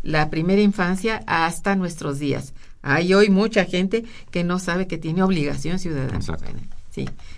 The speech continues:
Speaker 1: sí
Speaker 2: Ujú.
Speaker 1: sabe que tiene derechos,
Speaker 2: Sí,
Speaker 1: porque de
Speaker 2: eso
Speaker 1: alguna
Speaker 2: sí.
Speaker 1: manera,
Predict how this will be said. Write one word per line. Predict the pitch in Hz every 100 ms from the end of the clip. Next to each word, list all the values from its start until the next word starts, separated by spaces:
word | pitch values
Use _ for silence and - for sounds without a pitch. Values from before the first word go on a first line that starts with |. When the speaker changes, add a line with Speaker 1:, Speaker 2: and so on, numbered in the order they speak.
| -
Speaker 1:
sí | 277
Speaker 2:
Ujú. | -
Speaker 1:
sabe | 233 233
que | 214
tiene | 196 202 190
derechos, | 180 190 185 -
Speaker 2:
Sí, | - - -
Speaker 1:
porque | 139 - 170
de | 165
Speaker 2:
eso | -
Speaker 1:
alguna | 196 196
Speaker 2:
sí. |
Speaker 1:
manera, | 180 185 196 196